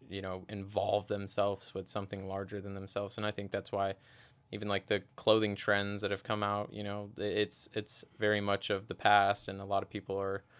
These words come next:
partaking in it because they wanna look cool or seem like they, they're, they're a part of the wave, you know, that's going on. It's, it's,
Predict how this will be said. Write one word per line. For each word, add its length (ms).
partaking 600
in 100
it 120
because 260
they 100
wanna 220
look 260
cool 600
or 280
seem 300
like 220
they, 320
they're, 280
they're 200
a 40
part 280
of 120
the 100
wave, 440
you 100
know, 120
that's 180
going 260
on. 380
It's, 320
it's, 380